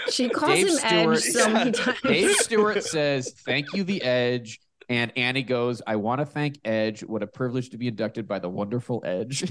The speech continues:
Speaker 2: <laughs>
Speaker 1: Yep.
Speaker 2: So weird. There's a moment in the Edge's speech where he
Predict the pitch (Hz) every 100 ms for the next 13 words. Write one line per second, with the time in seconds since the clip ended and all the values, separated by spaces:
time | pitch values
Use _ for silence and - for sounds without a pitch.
0 | - - - 220 - - - 233 220 -
1 | - - 131 123 113 113 107 110 _ 165
2 | 190 202 262 302 226 190 190 175 165 -
3 | - 165 160 135 139 131 - 135 131 127
4 | 123